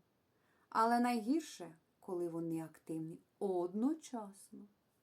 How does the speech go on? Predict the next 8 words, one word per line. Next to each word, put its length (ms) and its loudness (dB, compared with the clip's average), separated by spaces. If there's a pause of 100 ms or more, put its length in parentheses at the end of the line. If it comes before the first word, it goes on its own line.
(540)
Ти 100 -2
повторюєш 840 0
чужу 680 0 (220)
історію 640 -4 (280)
і 100 -6
переживаєш 800 -6 (140)
чужий 580 -2
біль. 380 -4